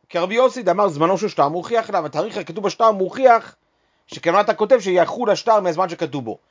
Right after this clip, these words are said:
במקרה שלנו, מכיוון שהגט נזכר תאריך הכתיבה, גם אם אמר הבעל, "רק אם לא באתי", ולא אמר מעכשיו, מוכרח שכוונתו הייתה שהגט יחול מהזמן שכתוב בו.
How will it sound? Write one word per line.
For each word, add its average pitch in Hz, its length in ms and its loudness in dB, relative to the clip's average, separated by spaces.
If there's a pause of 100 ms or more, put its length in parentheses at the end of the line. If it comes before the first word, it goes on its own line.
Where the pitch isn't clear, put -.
(280)
במקרה 147 320 0
שלנו, 190 280 2
מכיוון 170 220 -6
שהגט 175 260 -2
נזכר 170 300 -2
תאריך 160 300 -4
הכתיבה, 113 420 -4
גם 151 140 0
אם 175 140 2
אמר 170 140 6
הבעל, 160 220 4
"רק 160 240 -2
אם 156 120 -6
לא 160 60 -2
באתי", 160 500 -2 (400)
ולא 156 100 2
אמר 180 180 4
מעכשיו, 196 460 0
מוכרח 220 220 -4
שכוונתו 190 380 -6
הייתה 240 200 -2
שהגט 190 260 -6
יחול 202 280 -6
מהזמן 160 340 2
שכתוב 185 340 -4
בו. 170 160 -2